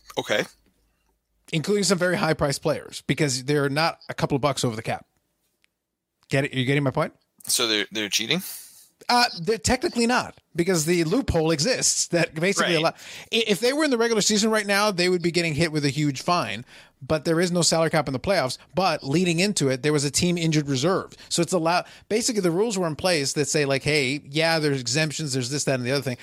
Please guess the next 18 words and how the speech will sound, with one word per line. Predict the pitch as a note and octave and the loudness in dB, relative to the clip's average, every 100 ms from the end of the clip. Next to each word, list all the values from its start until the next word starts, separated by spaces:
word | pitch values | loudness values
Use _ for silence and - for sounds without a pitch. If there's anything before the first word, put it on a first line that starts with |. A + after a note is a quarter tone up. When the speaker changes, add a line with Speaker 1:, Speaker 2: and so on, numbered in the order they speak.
| - | -4
Speaker 2:
But | D#3+ | -4
you're | D#3+ C4+ | 0 0
basically | D4 A#3+ A#3 G3 E3+ | 0 -2 -2 -2 0
fielding | - - A3+ G#3 E3 | -2 0 -2 0 -2
a | |
squad | - G3 D#3+ C3 - - | 0 0 0 -2 -6 -4
that | D#3 | -2
no | F3 G#3+ | 0 2
other | A3+ G3 | 2 0
team | E3+ F#3 E3+ | 0 0 0
could | D#3+ - | -2 0
field | F#3 E3+ C#3+ | 2 2 2
under | C3+ | -2
normal | C3+ C3+ C3 | 0 0 0
circumstances. | C3+ A2 - - - - _ _ _ - | -4 -6 -12 -12 -14 -16 _ _ _ -10
Speaker 1:
Ah, | F2+ E2+ D#2 - - - | -4 -2 -4 -10 -14 -8
I | |
see. | - - F2 E2 | -2 -2 -2 -8